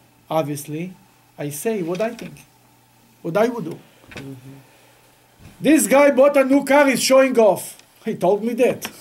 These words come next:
Speaker 1: <laughs> I'm just saying about myself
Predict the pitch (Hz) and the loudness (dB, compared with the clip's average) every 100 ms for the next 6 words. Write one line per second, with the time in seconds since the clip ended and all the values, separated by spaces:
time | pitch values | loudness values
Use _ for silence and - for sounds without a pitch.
0 | - _ _ _ 123 - 151 - _ _ | -20 _ _ _ -16 -12 -12 -14 _ _
1 | _ _ _ - 160 160 165 143 208 208 | _ _ _ -4 -4 -2 -4 -2 -2 -4
2 | - 233 214 180 156 156 175 180 226 226 | 0 2 2 0 0 0 0 0 -4 -2
3 | 269 349 269 269 - | 2 4 2 0 -10